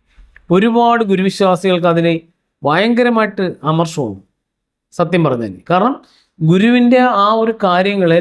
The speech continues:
നിങ്ങൾ വളരെ തെറ്റായിട്ട് വളച്ചൊടിച്ചാണ് പറയുന്നത്. മനസ്സിലായോ? സാധാരണക്കാരായ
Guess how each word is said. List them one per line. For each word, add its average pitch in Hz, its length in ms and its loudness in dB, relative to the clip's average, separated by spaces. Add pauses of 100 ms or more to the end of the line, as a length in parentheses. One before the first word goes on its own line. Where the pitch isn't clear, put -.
നിങ്ങൾ 185 180 0 (120)
വളരെ 196 300 2 (100)
തെറ്റായിട്ട് 190 540 -2
വളച്ചൊടിച്ചാണ് 208 680 0
പറയുന്നത്. 170 380 -2 (1000)
മനസ്സിലായോ? 143 420 -2 (580)
സാധാരണക്കാരായ 202 720 2